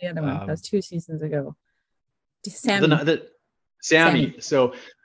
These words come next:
Speaker 2: you know, Sammy, who's, who's, uh, nineteen, and Carson, who's twenty. I mean, I think these are just both two outstanding young men. And, uh, you know, we see, yeah, Carson reaffirming his relationship. And so this is where we see Carolyn falling to the ground,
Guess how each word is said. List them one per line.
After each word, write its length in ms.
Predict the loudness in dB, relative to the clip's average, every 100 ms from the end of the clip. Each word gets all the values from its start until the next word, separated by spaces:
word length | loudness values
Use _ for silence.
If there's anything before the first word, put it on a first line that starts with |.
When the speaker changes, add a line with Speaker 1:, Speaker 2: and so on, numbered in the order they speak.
| _
Speaker 2:
you 80 | -2
know, 100 | 0
Sammy, 500 | -2 -4 -2 -2 -2
who's, 360 | -2 -4 -6 -14
who's, 320 | -6 -4 -2
uh, 260 | 0 0 0
nineteen, 600 | -2 -6 -4 -4 -4 -6
and 160 | -10 -14
Carson, 440 | -6 -6 -6 -8
who's 220 | -8 -10
twenty. 340 | -10 -10 -6 -4
I 80 | -4
mean, 140 | -6 -10 -20 -2
I 120 | 2
think 200 | 2 0
these 200 | 0 -2
are 80 | -2
just 240 | -2 -6
both 360 | -4 -4 -4 -8
two 180 | -6 -6
outstanding 500 | -6 -10 -10 -10 -10
young 220 | -10 -10
men. 320 | -10 -10 -12 -12
And, 340 | -12 -10 -6 -6
uh, 300 | -4 -4 -8 _
you 100 | -2
know, 140 | 0 0
we 80 |
see, 240 | -2 -2 -2
yeah, 160 | -2 -6
Carson 500 | -4 -4 -2 -4 -4
reaffirming 580 | -4 -6 -4 -4 -4 -6
his 200 | -10 -8
relationship. 600 | -6 -8 -12 -10 -10 -8
And 100 | -6
so 120 | -4
this 120 | -4
is 100 | -2
where 120 | -2
we 120 | -2 -6
see 200 | -12 -14
Carolyn 420 | -16 -12 -10 -10
falling 340 | -6 -4 -4
to 80 | -10
the 60 | -14
ground, 460 | -12 -8 -8 -8